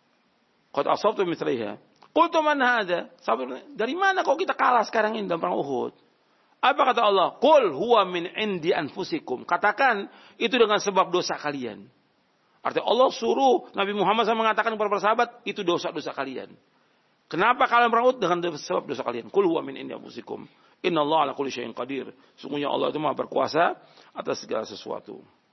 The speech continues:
Ini harus kita perhatikan bahwa hatta sahabat ketika dia berbuat salah tidak tahu Rasul, kalah.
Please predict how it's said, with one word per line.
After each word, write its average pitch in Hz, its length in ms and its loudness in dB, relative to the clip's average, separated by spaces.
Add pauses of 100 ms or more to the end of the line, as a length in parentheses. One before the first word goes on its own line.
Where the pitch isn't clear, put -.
(1200)
Ini 147 160 -2
harus 131 160 -2
kita 147 400 -2 (640)
perhatikan 147 540 -2
bahwa 147 420 0 (160)
hatta - 320 -2
sahabat 196 480 -2
ketika 185 320 -8
dia 175 160 -2
berbuat 165 320 -4
salah 185 240 0
tidak 165 240 -4
tahu 165 160 -2
Rasul, 180 400 0 (280)
kalah. 160 360 -4